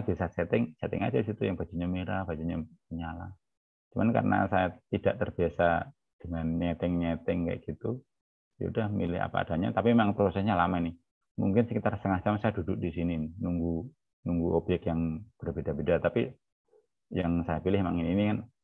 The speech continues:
eh, gestur si pesepedanya jadi nikmat dilihat walaupun si anaknya nggak terlalu menonjol. Tapi kan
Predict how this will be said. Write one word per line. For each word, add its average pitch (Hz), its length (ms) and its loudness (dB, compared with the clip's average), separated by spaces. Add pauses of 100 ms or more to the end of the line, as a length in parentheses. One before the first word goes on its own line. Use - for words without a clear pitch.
(200)
eh, 87 260 -2 (120)
gestur 82 320 -2
si 85 240 0
pesepedanya 85 720 -2
jadi 80 420 -4 (1500)
nikmat 87 340 0
dilihat 87 240 4
walaupun 82 480 4
si 85 320 2 (480)
anaknya 87 380 4
nggak 85 160 2
terlalu 80 160 2
menonjol. 82 480 6
Tapi 82 240 6
kan 120 100 10